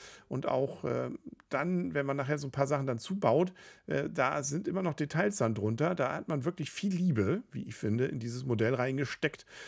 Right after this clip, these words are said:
dass er nicht einfach nur so ein grobschlichtige Razor Crest in groß ist, sondern eben auch viele kleine Anspielungen haben soll. So, da sehen wir hier immer noch frisch vom Küchentisch, ein bisschen <laughs> Super Mario, aber, ähm, das nur so als kleine farbliche Accessoire.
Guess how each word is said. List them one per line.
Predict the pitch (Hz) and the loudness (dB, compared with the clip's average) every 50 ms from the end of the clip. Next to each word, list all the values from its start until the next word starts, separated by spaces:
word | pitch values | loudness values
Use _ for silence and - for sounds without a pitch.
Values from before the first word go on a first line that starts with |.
| - - - | -18 -10 -4
dass | - 127 127 135 | 0 0 2 2
er | 135 127 123 | 2 2 2
nicht | 135 143 151 135 | 2 0 2 2
einfach | 123 135 143 135 123 | 2 2 2 2 2
nur | 131 135 131 | 2 2 2
so | 123 131 | 2 0
ein | 123 117 | 0 0
grobschlichtige | 113 123 147 160 - - - 147 143 139 - 135 123 131 131 131 131 127 120 | 2 4 4 4 4 2 2 2 2 2 2 2 6 8 8 8 8 8 6
Razor | 117 123 139 143 143 156 123 | 6 6 4 4 4 2 2
Crest | - - 143 135 139 - - - | 2 2 2 2 2 2 0 0
in | 117 120 | 2 2
groß | 117 127 127 143 175 202 220 208 - - | 2 6 8 10 10 10 10 8 4 4
ist, | - 214 214 208 - - - - - - - | 4 4 4 4 0 -4 -8 -16 -20 -20 -14
sondern | - - 143 139 143 151 147 143 - - - | -2 2 4 4 6 6 4 2 0 -4 -6
eben | 127 131 127 127 131 - | -6 -4 -4 -6 -6 -8
auch | - 123 117 120 123 - | -8 -6 -4 -4 -6 -6
viele | - - - 135 117 120 123 120 | -8 -4 -2 0 2 2 2 2
kleine | 120 - - 101 95 101 107 123 - - | 0 0 -2 -2 0 -2 -2 -4 -6 -6
Anspielungen | 110 107 101 - - - 101 95 98 95 95 92 90 | -6 -4 -4 -4 -4 -4 -4 -4 -4 -4 -6 -6 -6
haben | 95 95 95 92 92 | -6 -6 -6 -6 -6
soll. | 90 95 85 85 85 - - - - - - - - - | -4 -4 -4 -4 -6 -8 -10 -16 -20 -20 -20 -20 -16 -8
So, | - - 180 185 185 - - | -2 2 2 2 2 -2 -8
da | 190 - 139 127 139 139 | 0 4 6 6 6 6
sehen | 131 147 151 151 151 | 4 2 2 4 4
wir | 143 | 4
hier | 131 135 147 139 139 | 4 6 6 4 4
immer | 139 151 147 | 4 4 4
noch | 139 135 - | 2 2 2
frisch | - 160 170 - - | 2 2 2 4 4
vom | 147 127 - | 2 2 4
Küchentisch, | - 185 175 196 185 190 202 247 214 - - - | 4 2 2 4 8 8 8 8 8 4 -2 -4
ein | - 135 117 123 | -4 -4 0 4
bisschen | 156 185 180 - - - - 156 - 208 147 - - - - - | 4 6 6 4 4 6 8 8 10 8 8 6 2 -6 -14 -14
<laughs> | - - - - - | -14 -14 -8 -2 0
Super | 139 123 147 208 - 180 143 | 0 0 2 8 10 10 10
Mario, | 139 135 139 147 147 143 165 170 190 214 - | 12 12 12 12 12 10 12 10 10 10 8
aber, | - 139 139 147 143 143 143 139 135 123 107 98 95 101 123 - | 6 4 4 6 6 6 6 4 4 4 2 0 -2 -4 -4 -4
ähm, | 139 120 120 120 117 117 113 117 117 135 160 185 - | -2 0 0 0 -2 -2 -4 -6 -6 -8 -10 -8 -6
das | - 104 113 - - 120 | -4 -4 -4 -4 -4 -2
nur | 113 104 | -2 -2
so | 101 107 110 110 | -2 -2 -4 -4
als | 110 107 - - | -4 -6 -6 -6
kleine | - - 107 104 107 101 | -4 -2 -2 0 -2 -2
farbliche | - - 143 139 165 - - 135 113 - 120 - | -2 2 2 2 2 2 0 0 0 2 0 0
Accessoire. | 123 117 - 117 107 - 117 107 113 151 185 - | 0 -2 -4 -4 -2 0 2 2 2 2 0 -2